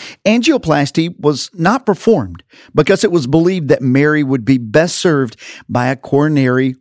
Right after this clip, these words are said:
artery bypass graft. The sheath was pulled with manual pressure applied for twenty-five minutes and hemostasis was noted. Mary's heparin drip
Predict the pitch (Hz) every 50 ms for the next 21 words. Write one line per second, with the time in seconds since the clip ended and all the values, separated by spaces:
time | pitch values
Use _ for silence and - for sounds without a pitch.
0 | _ _ 135 151 156 135 127 127 127 131 127 101 113 107 113 107 - 110 110 104
1 | 104 - - - 156 180 175 120 95 - - - - _ _ _ _ _ _ _
2 | _ _ _ _ _ - 147 147 - - - 208 214 208 - 240 247 - - -
3 | 208 196 175 175 208 220 170 131 139 127 110 117 113 113 127 131 143 165 190 226
4 | 247 - - 175 156 147 - - 170 160 - - 139 131 127 127 131 131 - -
5 | - - _ _ - 127 - - - 143 160 202 190 - 175 160 170 160 143 147
6 | 127 120 113 107 - - - - - - _ _ - 120 107 101 127 135 139 127
7 | - - 127 123 117 - - 117 - - 123 110 104 113 113 107 98 90 90 -
8 | _ _ _ _ _ _ _ - - - - - 123 143 160 180 170 156 127 -
9 | - 185 214 - 226 220 196 147 123 156 151 151 _